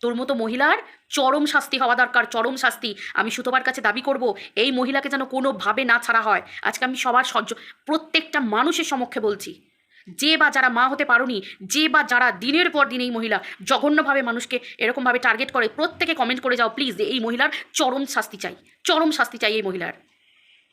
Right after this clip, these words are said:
লিমিট আছে একটা। সুতোপার ননদ তার ছেলের সাথে শুয়েছিলিস না? প্রমাণ করবি তো ওই। তুই ঘষটে ঘষটে সুতোপাকে নিয়ে যাও কোর্টে, আদালতে নিয়ে গিয়ে ওকে প্রমাণ করাও যে কোন জায়গায় তুমি, কোন ফটোতে তুমি দেখাও,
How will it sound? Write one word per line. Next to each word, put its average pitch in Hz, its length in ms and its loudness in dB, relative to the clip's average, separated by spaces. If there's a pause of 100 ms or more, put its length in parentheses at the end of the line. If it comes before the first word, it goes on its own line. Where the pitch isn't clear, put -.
(420)
লিমিট 269 380 2
আছে 381 180 0
একটা। 233 360 -2 (920)
সুতোপার 330 420 0
ননদ 294 420 2 (200)
তার 339 280 4
ছেলের 302 220 0
সাথে 226 320 -4 (240)
শুয়েছিলিস 339 500 0
না? - 380 -4 (380)
প্রমাণ 330 260 2
করবি 359 260 2
তো 392 100 4
ওই। 269 340 -2 (500)
তুই 269 80 -8
ঘষটে 254 460 0
ঘষটে 320 280 -2
সুতোপাকে 302 380 0
নিয়ে 277 160 -2
যাও 277 140 2
কোর্টে, 233 320 0
আদালতে 240 440 2 (380)
নিয়ে 277 180 0
গিয়ে 294 120 0
ওকে 311 120 0
প্রমাণ 302 300 2
করাও 294 380 4
যে 202 120 -8
কোন 320 320 2
জায়গায় 311 400 2
তুমি, 247 360 0 (160)
কোন 311 260 2 (100)
ফটোতে 311 320 -2
তুমি 302 200 -4
দেখাও, 262 420 -2